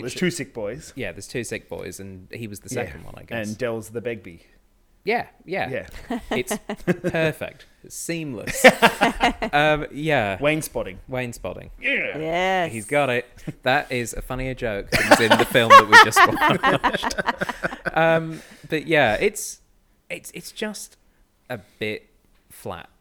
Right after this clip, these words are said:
Speaker 1: to be
Speaker 2: Mm.
Speaker 1: honest. And, and it's a real shame. And I also, I, I, I think I have to admit that the, the first film is better, Tegan. I,
Speaker 3: Thank you.
Speaker 1: I know you're gonna be smug about this, but I, I have to, I have to
Speaker 3: Me?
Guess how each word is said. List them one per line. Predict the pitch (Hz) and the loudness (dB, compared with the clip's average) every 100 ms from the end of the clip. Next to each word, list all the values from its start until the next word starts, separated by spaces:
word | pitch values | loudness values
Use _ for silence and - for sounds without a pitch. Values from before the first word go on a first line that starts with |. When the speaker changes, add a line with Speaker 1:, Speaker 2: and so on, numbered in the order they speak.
| _ - | _ -14
Speaker 1:
to | |
be | 101 | -10
Speaker 2:
Mm. | 90 | -4
Speaker 1:
honest. | 147 123 104 - | -2 -2 -4 -8
And, | 113 110 | -10 -10
and | 110 | -8
it's | 123 - | -8 -8
a | 131 | -10
real | 147 147 139 123 107 87 _ _ _ | -8 -6 -6 -8 -12 -16 _ _ _
shame. | - 107 95 87 85 87 - 117 | -12 -8 -8 -10 -12 -18 -14 -10
And | 104 95 - | -8 -8 -6
I | |
also, | 117 117 - 101 - | -6 -6 -6 -6 -6
I, | 92 90 | -10 -10
I, | 90 _ - | -14 _ -14
I | 92 | -14
think | - 95 120 | -12 -14 -12
I | |
have | 107 113 | -14 -14
to | 123 117 - | -12 -12 -14
admit | - - - | -14 -16 -14
that | - - - | -18 -18 -20
the, | - _ | -20 _
the | 95 | -16
first | - 101 - | -12 -12 -12
film | 120 | -14
is | 127 | -12
better, | - 135 - - | -12 -12 -12 -20
Tegan. | - 90 98 165 175 | -16 -14 -14 -16 -14
I, | - | -12
Speaker 3:
Thank | 147 160 - | -12 -14 -14
you. | 311 415 427 | -6 -4 -4
Speaker 1:
I | 104 | -4
know | 113 | -4
you're | 131 | -4
gonna | 135 | -4
be | 131 | -6
smug | - 135 123 | -8 -8 -6
about | 101 101 | -6 -6
this, | 101 - - - - | -8 -8 -12 -16 -6
but | 104 101 - 120 | -4 -4 -8 -14
I, | 107 107 107 | -10 -6 -6
I | |
have | 107 | -8
to, | - 104 | -10 -10
I | - | -8
have | 190 | -4
to | 202 | -2
Speaker 3:
Me? | 190 165 262 | -2 -2 -6